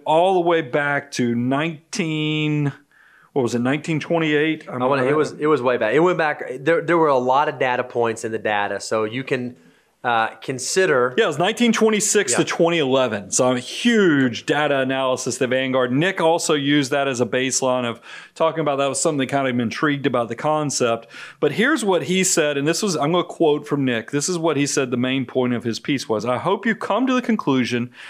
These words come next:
Speaker 1: that you should just invest your cash now and move on with your life because you are very likely to lose more money," (parentheses), "in missed growth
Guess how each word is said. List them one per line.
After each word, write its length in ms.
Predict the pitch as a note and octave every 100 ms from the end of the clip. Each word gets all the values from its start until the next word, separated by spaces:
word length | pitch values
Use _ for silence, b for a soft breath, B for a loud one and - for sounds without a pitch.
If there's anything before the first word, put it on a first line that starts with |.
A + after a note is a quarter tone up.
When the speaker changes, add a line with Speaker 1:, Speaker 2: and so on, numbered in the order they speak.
| B
Speaker 1:
that 180 | - C3+
you 120 | F#3 G3
should 240 | - E3+
just 300 | C3+ D3 -
invest 560 | A#2+ A#2 A2+ F#3+ A3+ A#3+
your 100 | A3+
cash 520 | - D#3+ D#3 D3+ - B B
now 600 | C#3 D#3+ G3+ E3+ B2 B2+ C3+
and 260 | C#3+ C#3+
move 260 | D#3 A3+ G#3+
on 240 | F#3 F#3+
with 120 | F#3
your 120 | F3 E3+
life 340 | E3+ C3+ -
because 500 | B2+ - D3+ D3 C#3+ B B B
you 360 | A#2+ E3+ B3 A#3
are 80 |
very 320 | D3 E3 B3 A3
likely 340 | E3+ E3 E3
to 80 | C#3+
lose 400 | B2 D3+ D3+ B2
more 380 | C3 D#3+ C#4+ C#4+
money," 500 | D#3+ C3 B2+ F3+ B B B
(parentheses), 680 | - C3 D3 B2+ - B2+ B2+ - _
"in 260 | D#3+ E3 D#3+
missed 300 | F#3 C4 -
growth 480 | G3 F3 C3 C#3+